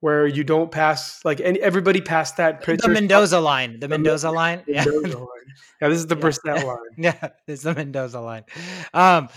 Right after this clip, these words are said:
Speaker 2: yeah, so again, on the Brown side, the, the, the guys you have to start, I mean, Amari Cooper has proven to be good. He is playing at home, and his weird home road splits are,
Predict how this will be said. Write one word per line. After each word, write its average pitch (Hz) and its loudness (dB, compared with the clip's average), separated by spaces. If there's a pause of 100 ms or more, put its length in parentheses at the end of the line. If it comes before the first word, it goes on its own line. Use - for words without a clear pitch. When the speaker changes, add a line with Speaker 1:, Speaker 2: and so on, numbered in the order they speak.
(100)
Speaker 2:
yeah, 196 4
so 233 0
again, 220 2
on 208 -2
the 214 0
Brown 190 2
side, 185 2
the, 165 -6
the, 165 -14
the 151 -12
guys 196 0
you 180 -2
have 190 -2
to 170 -12
start, 170 0
I 135 -8
mean, 143 -4
Amari 196 2
Cooper 175 0
has 151 -2
proven 160 -4
to 175 -4
be 165 -2
good. 165 2 (180)
He 185 2
is 214 2
playing 202 -2
at 170 0
home, 160 2
and 139 -2
his 147 -2
weird 160 0
home 160 -4
road 156 -2
splits 160 -6
are, 139 -2